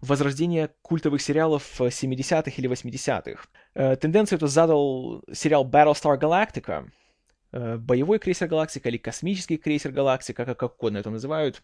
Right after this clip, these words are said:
который был самим ремейком сериала семьдесят восьмого года и имел оглушительный успех, поэтому сейчас стали переделывать другие. Так вот, в этом году выходит ремейк, э, сериала Hawaii Five-O. То есть, дословно, получается, «Полиция Гавайи»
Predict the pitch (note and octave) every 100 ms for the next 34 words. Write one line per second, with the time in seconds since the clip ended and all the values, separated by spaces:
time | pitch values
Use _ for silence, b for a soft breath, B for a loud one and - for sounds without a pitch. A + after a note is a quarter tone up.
0 | _ - D#3 D3 C#3+ - C#3 C3+ - C#3
1 | C#3+ C#3+ C3 A#2 - C3+ C3 B2+ C3 -
2 | B2 B2+ A#2+ B2 G3+ A2+ F2+ - _ B2+
3 | B2 B2+ C3 C3+ C#3 C3 G#2 A2+ - E3
4 | G#3+ - _ _ - B2+ C3+ C3+ E3 D#3+
5 | - C3 C3+ - A#2+ A#2 A#2+ A2+ A2+ E2+
6 | D2 - B B B - - F3 - -
7 | - C#3+ G3+ F3 C#3 B2 - C#3+ C3+ C3+
8 | C3 D#3+ E3+ - - A#2 A#2 A#2 A#2 C3+
9 | C#3+ C#3 - - B2+ C#3 C#3 C#3+ C3+ -
10 | B2 A#2 B2+ F2+ B1 - _ _ A#2+ A#2+
11 | F3 D3+ C#3+ C3+ D#3+ - B2 C#3 - A#2
12 | A#2 B2 A#2 F#2 B1